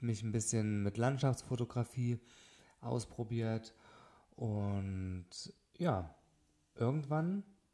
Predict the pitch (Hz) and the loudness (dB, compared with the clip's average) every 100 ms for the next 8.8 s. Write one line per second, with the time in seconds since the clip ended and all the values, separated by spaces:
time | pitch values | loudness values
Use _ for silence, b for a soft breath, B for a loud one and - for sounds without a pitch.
0 | _ _ _ - 120 113 107 113 - - | _ _ _ -4 0 2 2 0 -8 -10
1 | 120 117 110 - 127 117 120 - 123 127 | -4 -2 0 0 -2 -2 -4 -4 -2 0
2 | 127 139 131 107 - 117 110 110 110 - | 0 0 0 -4 -2 0 0 -2 -6 -12
3 | _ _ _ _ - - 131 139 151 143 | _ _ _ _ -8 -2 -2 -2 -4 -2
4 | 104 98 - - 104 107 156 165 - - | -2 -4 -8 -8 -4 0 0 -2 -4 -2
5 | 139 143 - B B B - - 107 107 | -2 -2 -6 B B B -18 -2 2 4
6 | 110 104 107 101 110 - - 85 82 - | 2 0 0 0 -2 -4 -6 -6 -8 -14
7 | - _ _ _ b b b b b b | -20 _ _ _ b b b b b b
8 | b - 92 87 87 87 - - | b -8 -6 -4 -4 -6 -8 -12